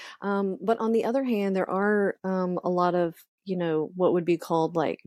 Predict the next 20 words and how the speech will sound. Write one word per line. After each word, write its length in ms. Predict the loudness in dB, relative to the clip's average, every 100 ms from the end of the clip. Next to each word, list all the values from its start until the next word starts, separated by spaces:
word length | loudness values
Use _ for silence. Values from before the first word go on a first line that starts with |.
| -8
dark 380 | -4 -4 -4 -4
witches 600 | -4 0 2 2 -2 -2
or 140 | -4
dark 340 | -2 -2 -4 -4
shamans, 640 | -4 -2 -2 -2 -2 -4 -8 -20 -10 -2
and 180 | 2
they 160 | 6 6
use 760 | 4 2 2 4 2 0 -8 -14 _ _
their 140 | 0 2
astral 300 | 0 0 -2
projection 680 | -2 0 0 -2 -4 -2 0
abilities 720 | 0 2 4 4 2 0 -2
well 460 | 0 2 4 4 4
into 220 | 2 0
old 280 | 0 0 0
age 540 | -2 -2 -4 -8 -10 -8
for 220 | -4 -2
completely 920 | -4 -6 2 2 4 2 2 0 -6 _ _ -2
malignant 520 | 2 2 2 0 -4
purposes. 840 | -4 -4 -4 -4 -4 -4 -6 -10